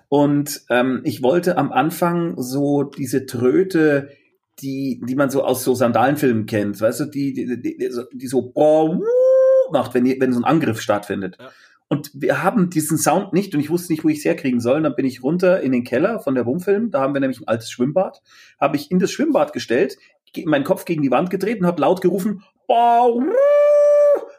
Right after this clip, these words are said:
Speaker 1: Und dann habe ich den Ton genommen und habe ihn durch einen Gitarrenverzerrer, äh, geschickt.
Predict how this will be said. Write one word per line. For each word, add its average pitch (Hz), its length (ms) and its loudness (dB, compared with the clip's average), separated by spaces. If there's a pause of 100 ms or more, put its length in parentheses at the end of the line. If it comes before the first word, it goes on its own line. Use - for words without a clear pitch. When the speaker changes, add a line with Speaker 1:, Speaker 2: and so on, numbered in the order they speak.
Speaker 1:
Und 165 80 -2
dann 170 100 2
habe 175 140 2
ich 175 60 -4
den 170 140 0
Ton 185 220 2
genommen 160 340 0
und 196 140 -4
habe 185 140 2
ihn 185 80 0
durch 185 120 -2
einen 175 80 -8
Gitarrenverzerrer, 127 1300 0
äh, 90 40 -6
geschickt. - 460 -4